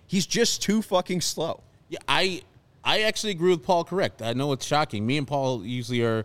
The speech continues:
Speaker 2: opposed, but I agree with him. You know your speed. Stop trying. Stop trying to do extra. You know that, you know,
Speaker 1: Well,
Speaker 2: if
Speaker 1: Hoyt.
Speaker 2: all, it doesn't take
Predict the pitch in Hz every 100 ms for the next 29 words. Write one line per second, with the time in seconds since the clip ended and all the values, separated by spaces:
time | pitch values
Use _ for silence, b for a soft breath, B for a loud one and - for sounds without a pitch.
0 | B B B - 147 170 104 - b b
1 | _ 123 143 165 143 190 131 113 101 95
2 | 165 233 269 185 - 113 185 - _ _
3 | _ _ _ _ - 175 202 - 214 123
4 | - - _ - - 208 175 214 208 190
5 | 160 185 180 - 160 - - 98 - B
6 | B 123 196 208 202 165 147 - - _
7 | 139 131 123 123 127 - 131 123 156 135
8 | 113 175 175 160 208 240 214 208 208